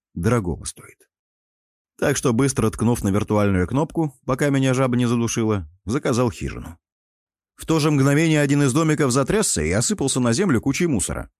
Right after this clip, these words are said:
собственно, из которого и был построен. А спустя несколько секунд эта куча пришла в движение, складываясь в стены, которые на первый взгляд выглядели немного прочнее и ровнее, чем до этого.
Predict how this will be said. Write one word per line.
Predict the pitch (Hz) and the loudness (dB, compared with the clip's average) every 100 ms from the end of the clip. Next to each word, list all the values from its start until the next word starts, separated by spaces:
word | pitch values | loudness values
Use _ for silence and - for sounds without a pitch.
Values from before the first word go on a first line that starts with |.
| _ - | _ -6
собственно, | 113 131 - 90 | 0 0 0 -2
из | - | -2
которого | 110 107 98 110 | -2 0 2 2
и | |
был | 104 | 0
построен. | 107 127 - - - _ _ _ _ _ _ | 0 -2 -4 -10 -14 _ _ _ _ _ _
А | 101 107 | -2 0
спустя | 120 110 123 113 | 0 0 2 2
несколько | 104 110 95 95 | 2 0 -2 -2
секунд | - 78 - 107 135 _ _ - | -4 -6 -6 -8 -8 _ _ -4
эта | 120 135 | -2 -2
куча | 139 208 156 | -2 -2 0
пришла | 117 98 120 | -2 0 0
в | 127 | 0
движение, | 127 98 90 87 82 | 0 2 2 0 -2
складываясь | - 90 127 120 101 - | -2 -2 0 0 0 -4
в | |
стены, | - - 98 156 | -8 -4 -2 -2
которые | 165 170 165 160 | -2 0 0 0
на | 156 | 0
первый | 147 101 90 85 | -2 -2 0 -2
взгляд | 78 76 78 | -4 -4 -4
выглядели | 139 147 139 147 | -2 -2 0 0
немного | 143 139 143 147 | 0 0 -2 -2
прочнее | - 170 - 131 113 - - | -2 -4 -4 -6 -8 -14 -4
и | 185 | 0
ровнее, | 269 165 92 92 90 | 2 2 2 2 0
чем | 107 127 | -2 -2
до | |
этого. | 73 - 60 - | -4 -6 -12 -14